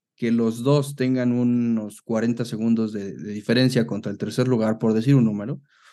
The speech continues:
eh, y que los dos entran en un double stack y salen con, con llantas suaves los dos, y a ver quién se juega, eh, a, a hacer la vuelta más rápida, ¿no?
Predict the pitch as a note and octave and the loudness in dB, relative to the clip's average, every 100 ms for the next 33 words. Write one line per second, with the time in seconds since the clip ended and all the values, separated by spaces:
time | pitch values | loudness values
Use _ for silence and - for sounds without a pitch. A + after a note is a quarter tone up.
0 | _ _ _ _ _ _ - A2 G#2 G2 | _ _ _ _ _ _ -4 0 2 0
1 | G2 G2 F#2 - _ _ - C#3 D3+ C#3 | -2 -4 -8 -12 _ _ -4 2 6 8
2 | C#3+ E3 F#3+ F#3 C3 A#2+ B2+ C3 D3 C3+ | 8 6 2 2 4 4 4 4 4 2
3 | - C3+ C#3 - A#2+ A2+ - C3 C3+ B2 | 2 -2 -2 -6 -8 -8 -6 -2 2 2
4 | C3 B2 A#2+ A2 A2 A2+ - A2 A2 A#2 | 2 0 -2 0 0 0 -4 -4 -2 0
5 | B2+ B2 A#2 B2+ A#2+ A#2+ A2+ G2+ B2 G#3 | 0 0 -2 0 0 0 -2 -4 -4 -6
6 | - A2+ A2 C3+ D3 C#3+ _ _ - D#3 | -8 -6 -2 0 -2 -6 _ _ 0 2
7 | D#3 D#3 C#3 D#3+ C#3 C#3+ - _ _ _ | 2 -4 -2 0 0 -2 -8 _ _ _
8 | _ _ _ - G#2 G2+ G2 F#2 G#2+ G2 | _ _ _ -10 -6 -6 -6 -6 -6 -4
9 | F#2+ F#2+ C#3 - _ _ - A2 C3 C3 | -6 -8 -10 -14 _ _ -8 -2 2 4
10 | C3 C3+ C#3 C#3+ D3+ G3 A#2 G#2+ A2+ G3 | 4 4 4 4 4 0 -2 -4 -4 -6